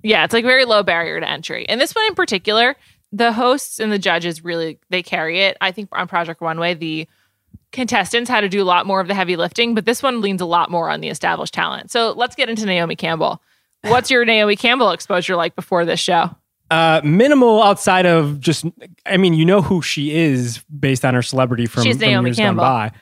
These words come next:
Speaker 1: Yeah.
Speaker 2: Yeah, you see her on, on some, like, throwback Instagrams these days. But other than that, not much. So I haven't probably been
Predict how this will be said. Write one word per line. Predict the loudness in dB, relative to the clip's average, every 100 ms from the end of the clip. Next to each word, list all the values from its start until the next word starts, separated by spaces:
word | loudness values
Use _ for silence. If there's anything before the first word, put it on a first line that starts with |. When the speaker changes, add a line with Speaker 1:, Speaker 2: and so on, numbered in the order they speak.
| -6
Speaker 1:
Yeah. | -2 0 4
Speaker 2:
Yeah, | 4 4
you | 2
see | 4 4
her | 6 6
on, | 4 4 2
on | 2 2
some, | 2 2 2 2 0
like, | -4 -4
throwback | 2 2 4 2
Instagrams | 0 0 0 0 0 0
these | 0 -2
days. | 0 -2 2
But | 2
other | 4
than | 4 4
that, | 4 4
not | 2 2
much. | 2 0 2
So | 4
I | 4
haven't | 4 2
probably | 2 4 4
been | 4 4 2